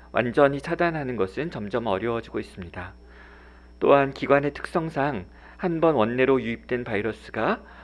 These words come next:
원내에서 파급될 가능성은 다른 종류의 사업장 대비 높습니다. 완벽한 통제를 목표로 하는 것은 현실적이지 않지만, 주어진 조건 안에서 최대한의 효과를 얻는 노력은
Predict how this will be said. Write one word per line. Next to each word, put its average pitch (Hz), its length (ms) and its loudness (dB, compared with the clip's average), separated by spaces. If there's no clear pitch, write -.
원내에서 120 680 0
파급될 190 440 0
가능성은 120 680 -4
다른 120 260 0
종류의 127 340 -2
사업장 151 440 -6
대비 113 200 -8
높습니다. 87 600 -10
완벽한 165 560 4
통제를 156 560 4
목표로 143 340 -2
하는 143 160 -2
것은 135 280 -6
현실적이지 175 640 -2
않지만, 107 480 -4
주어진 135 360 6
조건 143 300 -2
안에서 123 500 -4
최대한의 190 460 4
효과를 156 300 2
얻는 117 200 -2
노력은 104 540 -2